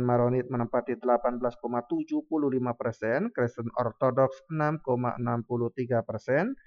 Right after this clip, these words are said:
dan Kristen Katolik empat koma empat puluh lima persen.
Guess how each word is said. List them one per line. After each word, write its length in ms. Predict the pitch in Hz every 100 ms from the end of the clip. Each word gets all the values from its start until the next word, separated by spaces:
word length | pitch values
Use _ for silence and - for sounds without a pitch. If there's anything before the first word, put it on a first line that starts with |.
| - _
dan 240 | - 170 202
Kristen 480 | 202 165 - 160 156
Katolik 400 | 143 135 139 -
empat 400 | 131 120 127 -
koma 320 | 117 120 123
empat 400 | 120 110 117 -
puluh 240 | 110 110
lima 160 | 110 110 -
persen. 480 | 123 - 135 107